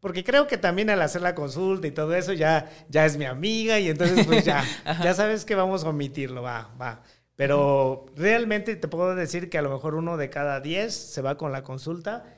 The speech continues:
Speaker 1: y ese uno regresa a hacérsela.
Speaker 2: Ujú.
Speaker 1: Porque a mí me han dicho, "Es que en ningún lado me habían dicho esto, en ningún lado me habían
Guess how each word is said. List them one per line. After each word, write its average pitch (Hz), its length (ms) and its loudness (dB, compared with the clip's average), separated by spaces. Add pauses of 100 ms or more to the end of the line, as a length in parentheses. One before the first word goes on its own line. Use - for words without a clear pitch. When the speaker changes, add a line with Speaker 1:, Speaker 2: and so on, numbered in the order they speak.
(300)
Speaker 1:
y 170 220 0
ese 208 260 2
uno 202 380 0
regresa 151 580 0
a - 20 -10
hacérsela. - 460 -12
Speaker 2:
Ujú. 190 160 -6
Speaker 1:
Porque 147 220 -4
a 143 60 -2
mí 180 140 -4
me 202 100 0
han 185 100 0
dicho, 185 380 -4
"Es 185 160 -8
que - 100 -6
en 233 60 -6
ningún 214 440 -6
lado 233 560 -4
me 156 140 -6
habían 185 360 -2
dicho 180 320 -6
esto, 139 260 -8
en 143 220 -8
ningún 202 320 -6
lado 220 340 -4
me 151 300 -2
habían 175 540 -2